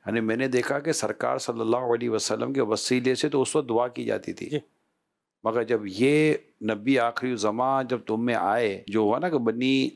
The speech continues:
Speaker 1: اسماعیل میں جگہ تبدیل ہوئی نا، وہاں سے ان کو حسد شروع ہو گیا
Speaker 2: جی۔
Speaker 1: کہ تم حسد میں ایسے ہو گئے کہ تم اب ایمان ہی نہیں لاتے، یعنی جو تمہارے تو توریت میں بھی لکھا ہوا تھا۔ سرکار صلی اللہ علیہ وسلم کی خوبیاں، آپ کے اوصاف،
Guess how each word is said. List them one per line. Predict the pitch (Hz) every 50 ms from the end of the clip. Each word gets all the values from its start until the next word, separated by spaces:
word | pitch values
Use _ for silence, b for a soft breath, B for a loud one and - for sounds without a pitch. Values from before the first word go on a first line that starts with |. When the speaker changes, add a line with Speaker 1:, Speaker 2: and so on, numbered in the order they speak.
| - -
Speaker 1:
اسماعیل | - - 120 117 113 107 113 135 143 143 135
میں | 127 117 107 98 - -
جگہ | 98 92 - 101 95 117 135 143 143 -
تبدیل | 120 107 107 110 151 175 175
ہوئی | 165 160 165 175
نا، | 160 123 98 - _ _ _ _ _ _ _ -
وہاں | 101 107 120 135 147
سے | 127 151
ان | 135
کو | 135 139
حسد | 135 - - 113 - 143 131 - - - _ _ _ _ _ _ _ _ -
شروع | - - 117 113 117
ہو | 98 98 98 98
گیا | 90 90 90 - - _
Speaker 2:
جی۔ | 123 131 110 _ _ _ _ -
Speaker 1:
کہ | 113
تم | 107 - 123 104
حسد | 104 101 - 135 131 135
میں | 135 127
ایسے | 127 117 - 151
ہو | 139 127 127 123
گئے | 143 147
کہ | 139 147
تم | 131 - - 131 127 127
اب | 127 120 123 131 123 120 - B B B B B B -
ایمان | 107 110 113 123 135 151
ہی | 147
نہیں | 147 147 143 139
لاتے، | 131 120 120 127 127 117 -
یعنی | - - 107 110 104
جو | 110 110
تمہارے | - 110 107 113 123
تو | 123 120
توریت | - - 117 127 139 151 127 131
میں | 147
بھی | 135 131
لکھا | 117 110 104 - - 92
ہوا | 92 90 92 90
تھا۔ | 92 90 - -
سرکار | - 117 - - - 147 151 151
صلی | - - 143 143
اللہ | 143 139 143 147
علیہ | 151 151 139 147 143 143 143
وسلم | 131 127 - - 135 139 143 143 143
کی | 139
خوبیاں، | 127 - - - 117 117 120 123 131 131 131
آپ | 131 131 123 117 117 113 - -
کے | - 120
اوصاف، | 110 101 110 - - - 113 123 127 123 117 -